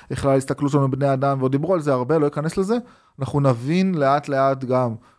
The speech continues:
את ההשפעות של זה של בינה מלאכותית. דרך אגב, בשימוע של סם בסנאט, אז הרגולטור, הרגולטור, כאילו, החברי סנאט אמרו, לסיים, אתם צריכים להציע את הרגולציה, כי אנחנו נכשלנו ב-,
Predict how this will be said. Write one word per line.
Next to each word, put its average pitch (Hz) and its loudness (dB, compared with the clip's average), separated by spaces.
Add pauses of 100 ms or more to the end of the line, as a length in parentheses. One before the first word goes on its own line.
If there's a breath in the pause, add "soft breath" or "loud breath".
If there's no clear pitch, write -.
(340 soft breath)
את 120 -2
ההשפעות 123 2
של 139 0
זה 123 0
של 120 0
בינה 117 2
מלאכותית. 117 -2 (200)
דרך 120 -2
אגב, 147 2
בשימוע 147 0
של 156 0
סם 190 0
בסנאט, 208 0 (420 soft breath)
אז 120 0
הרגולטור, 143 2 (120)
הרגולטור, 127 2
כאילו, 120 2
החברי 113 0
סנאט 202 0
אמרו, 226 0 (720 loud breath)
לסיים, 214 0 (100)
אתם 240 2
צריכים 285 -2
להציע 185 4
את 147 0
הרגולציה, 123 0
כי - -4
אנחנו 156 0
נכשלנו 170 2
ב-, 127 2